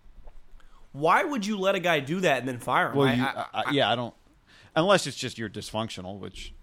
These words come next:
Speaker 2: as an organization, which is on the table.
Speaker 1: But he's a dysfunctional human.
Speaker 2: Yeah, well, he's their coach.
Speaker 1: I,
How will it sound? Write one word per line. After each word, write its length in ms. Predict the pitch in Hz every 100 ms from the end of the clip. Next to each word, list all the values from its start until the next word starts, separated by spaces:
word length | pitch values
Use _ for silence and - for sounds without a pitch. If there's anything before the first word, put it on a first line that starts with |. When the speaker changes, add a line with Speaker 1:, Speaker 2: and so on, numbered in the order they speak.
| _ _ _ -
Speaker 2:
as 140 | 98
an 60 | 90
organization, 580 | 92 92 87 98 92 95
which 160 | 104
is 100 | 104 98
on 120 | 87
the 60 |
table. 360 | 87 95 82 92 _ -
Speaker 1:
But 120 | 135
he's 260 | 165 233 233
a 40 |
dysfunctional 600 | 131 120 127 117 - 110
human. 260 | 117 104 - _ -
Speaker 2:
Yeah, 300 | 127 90 - -
well, 160 | - 240 247 247 226
he's 120 | 220
their 120 | -
coach. 460 | 120 117 95 - - _ _ _ _ _ _ _ _ _ _
Speaker 1:
I, 340 | 139 151 160